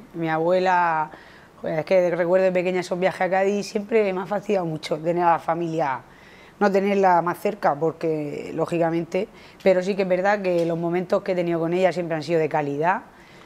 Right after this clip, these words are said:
y, y que es la superabuela y la quiero un montón y,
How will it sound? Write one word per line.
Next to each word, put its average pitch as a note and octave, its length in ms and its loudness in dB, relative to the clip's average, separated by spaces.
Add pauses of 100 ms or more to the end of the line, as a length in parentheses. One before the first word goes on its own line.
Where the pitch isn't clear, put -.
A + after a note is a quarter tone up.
(440)
y, D3+ 580 0 (400)
y D#3+ 140 0
que E3 100 2
es E3+ 40 0
la D#3+ 100 0
superabuela D#3+ 460 0
y E3+ 40 0
la D3+ 120 -2
quiero E3+ 200 -2
un E3+ 120 -4
montón F#3 640 -2 (280)
y, C#3+ 680 -4